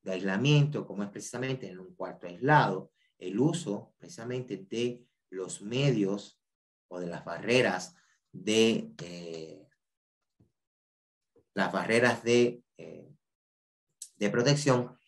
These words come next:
y muy importante, siempre lo decimos, la higiene de manos. En este caso, es importante restaurar que si bien están descritos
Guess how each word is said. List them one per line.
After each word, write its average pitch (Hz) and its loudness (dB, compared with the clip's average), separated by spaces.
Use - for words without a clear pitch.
y 113 0
muy 107 -2
importante, 120 0
siempre 90 -12
lo 110 -2
decimos, 101 -4
la 92 -6
higiene 90 -16
de 87 -8
manos. - -14
En 95 -2
este 139 4
caso, - 4
es - -14
importante 113 -4
restaurar 123 0
que 113 4
si 120 2
bien 147 6
están 143 4
descritos - 0